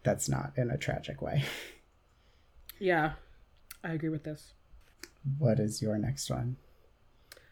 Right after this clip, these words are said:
Speaker 2: Um, I want the dude who plays the Badmintons to just keep coming back, um, as increasingly more ridiculous members of his family.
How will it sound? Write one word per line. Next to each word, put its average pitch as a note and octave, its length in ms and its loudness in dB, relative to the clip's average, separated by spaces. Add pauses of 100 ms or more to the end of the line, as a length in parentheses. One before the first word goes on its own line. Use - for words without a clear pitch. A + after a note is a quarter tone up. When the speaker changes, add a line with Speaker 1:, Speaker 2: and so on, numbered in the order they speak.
(240)
Speaker 2:
Um, B3 340 10
I A#3 80 6
want C#4 160 10
the F4+ 280 4
dude C4 420 8
who A#3+ 100 2
plays F#3+ 760 4
the F3+ 140 6
Badmintons F3 760 2
to E3 100 0
just E3 300 0
keep C#3 260 2
coming C3 300 0
back, A#2 480 -6 (240)
um, B2 680 -2
as C#3+ 440 -2 (500)
increasingly G3 840 8
more D3+ 420 4
ridiculous D3 1160 -4 (340)
members D#3+ 400 6
of D3 220 -2 (560)
his D3+ 200 -2
family. D3 540 -2